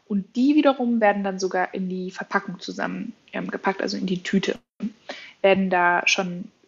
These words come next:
äh, komplett fertig gemacht und dann werden die mit einem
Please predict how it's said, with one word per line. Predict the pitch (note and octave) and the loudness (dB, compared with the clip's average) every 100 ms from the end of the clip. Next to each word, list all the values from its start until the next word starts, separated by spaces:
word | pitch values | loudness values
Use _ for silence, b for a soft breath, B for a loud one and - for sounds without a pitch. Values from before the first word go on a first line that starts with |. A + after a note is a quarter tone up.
| _ | _
äh, | F#3+ F#3 | -8 -8
komplett | - F#3+ F3 | -8 -10 -10
fertig | - C#4+ D4+ - | 2 2 2 -6
gemacht | A3 G#3+ - B B B - | -6 -4 -6 B B B -14
und | F#3+ F3+ | -2 4
dann | A3 B3+ | 4 6
werden | B3 A#3 | 2 2
die | A3 G#3+ | 0 0
mit | G#3 G3+ | -2 -4
einem | G3 F#3+ F#3 | -10 -10 -12